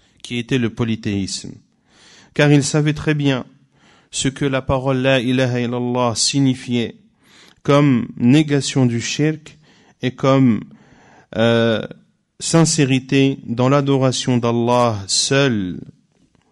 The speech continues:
Le prophète sallallahu alayhi wa sallam a réitéré sa demande à son oncle de prononcer cette, cette attestation.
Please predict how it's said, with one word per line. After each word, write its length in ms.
Le 60
prophète 340
sallallahu 520
alayhi 380
wa 120
sallam 560
a 140
réitéré 580
sa 200
demande 580
à 100
son 300
oncle 400
de 200
prononcer 680
cette, 340
cette 260
attestation. 800